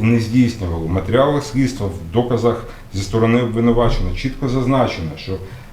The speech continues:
Харківська, е, обласна державна адміністрація та мерія, вони були пусті, там не було співробітників,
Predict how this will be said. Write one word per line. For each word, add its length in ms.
Харківська, 680
е, 840
обласна 500
державна 440
адміністрація 880
та 200
мерія, 600
вони 200
були 260
пусті, 460
там 240
не 60
було 280
співробітників, 840